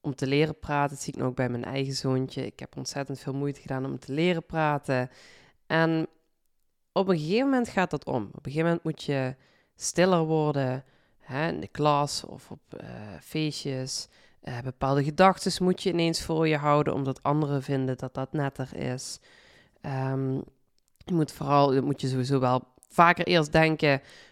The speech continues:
voordat je iets zegt. Maar vooral jezelf aanpassen aan de ander.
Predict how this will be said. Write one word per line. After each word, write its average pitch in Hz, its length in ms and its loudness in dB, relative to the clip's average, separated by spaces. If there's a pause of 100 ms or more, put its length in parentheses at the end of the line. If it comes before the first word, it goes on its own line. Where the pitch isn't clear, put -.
(120)
voordat 156 500 4
je 147 60 -4
iets - 180 -4
zegt. 156 420 2 (720)
Maar 160 440 0 (380)
vooral 214 880 4 (1200)
jezelf 175 500 4 (100)
aanpassen 226 920 2 (960)
aan 175 560 0 (800)
de - 120 0
ander. 202 360 2